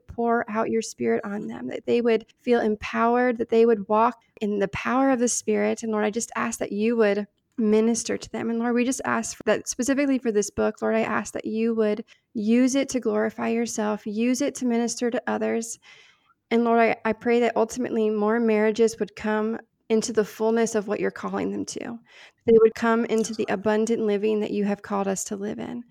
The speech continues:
Lord, that marriages would walk in unity, that marriages would ultimately glorify you.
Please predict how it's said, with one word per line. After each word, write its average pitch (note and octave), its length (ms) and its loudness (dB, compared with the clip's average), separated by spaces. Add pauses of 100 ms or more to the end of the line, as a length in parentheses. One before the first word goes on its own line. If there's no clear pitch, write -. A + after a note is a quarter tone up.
(360)
Lord, A3+ 160 4
that G#3+ 120 6
marriages A3+ 500 4
would A3 120 2
walk G#3 280 0
in A3+ 160 0
unity, G#3+ 400 2
that G#3+ 140 2
marriages A3+ 680 0
would G#3+ 180 0
ultimately A3+ 800 0 (240)
glorify B3 640 4
you. G#3 420 -2